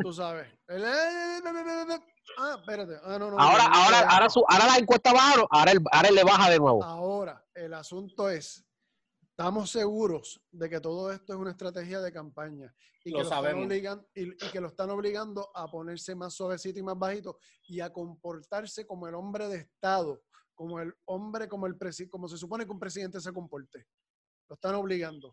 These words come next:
Speaker 2: Y yo no, y
Speaker 1: Pero
Speaker 2: yo no voy a co-, yo no voy a confiar en ninguna encuesta porque ya el a-, el, en el dos mil dieciséis las encuestas ponían a Hillary, a Hillary, a
Speaker 1: Exacto.
Speaker 2: Hillary, y todo el mundo se dio la sorpresa del siglo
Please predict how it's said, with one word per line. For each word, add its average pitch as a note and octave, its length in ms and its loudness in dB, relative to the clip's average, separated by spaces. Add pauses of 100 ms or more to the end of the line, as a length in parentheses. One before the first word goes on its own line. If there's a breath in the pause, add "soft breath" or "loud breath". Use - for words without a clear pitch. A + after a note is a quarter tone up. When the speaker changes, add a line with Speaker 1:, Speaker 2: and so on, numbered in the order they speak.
(100)
Speaker 2:
Y C#3 160 4
yo D3+ 100 8
no, F3 180 6
y D#3 200 6
Speaker 1:
Pero C3 80 4
Speaker 2:
yo C#3 100 8
no E3 80 6
voy F#3 140 8
a F#3+ 80 6
co-, - 160 2
yo D3+ 160 4
no F3 80 8
voy F#3+ 100 8
a G3 80 6
confiar G3 380 6
en F#3+ 60 4
ninguna F#3 340 6
encuesta F#3 400 4
porque C#3 180 6
ya E3 140 8
el F3 60 8
a-, F#3+ 40 8
el, D3 400 6
en C3+ 80 6
el C#3 80 6
dos C#3 140 4
mil E3+ 100 4
dieciséis D#3+ 460 4 (340)
las C3+ 180 6
encuestas D#3+ 420 4
ponían F#3+ 280 6
a D#3+ 100 6
Hillary, G3+ 580 6
a C3+ 140 4
Hillary, G#3 500 4
a F#3+ 40 2
Speaker 1:
Exacto. D3+ 180 4
Speaker 2:
Hillary, G#3 440 4 (240)
y C#3+ 120 2
todo F3 120 6
el F3+ 80 4
mundo G3+ 180 4
se F#3 180 4
dio F#3+ 340 6
la D3+ 220 4
sorpresa F#3 840 4
del C#3+ 260 2
siglo G3+ 560 4